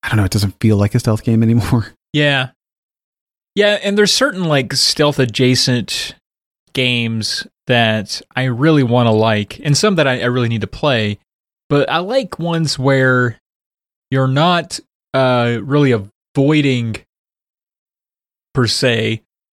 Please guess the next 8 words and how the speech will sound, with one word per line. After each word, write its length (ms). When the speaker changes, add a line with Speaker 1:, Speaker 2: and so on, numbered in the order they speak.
Speaker 2:
guards 600
or 320
people, 600
but 100
maybe 240
you're 140
trying 420
to 380